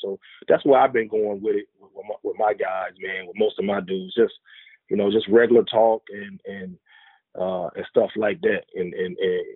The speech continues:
let 'em know everything will be all right, and we'll do it together, man. And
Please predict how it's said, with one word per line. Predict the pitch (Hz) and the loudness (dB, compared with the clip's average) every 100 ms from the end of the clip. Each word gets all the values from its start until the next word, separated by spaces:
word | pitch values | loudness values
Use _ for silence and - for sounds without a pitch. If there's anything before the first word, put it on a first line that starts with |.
| - | -2
let | 104 117 | 2 2
'em | 107 | 2
know | 107 107 | 2 4
everything | 107 98 - 98 | 4 0 -4 -6
will | 95 | -6
be | 98 95 | -4 -2
all | |
right, | 95 98 | -2 -2
and | - | -8
we'll | 98 95 | -12 -10
do | 95 92 | -6 -6
it | |
together, | - 90 95 90 | -6 -4 -2 -2
man. | 90 92 92 92 95 | -2 -2 -4 -8 -12
And | 92 | -16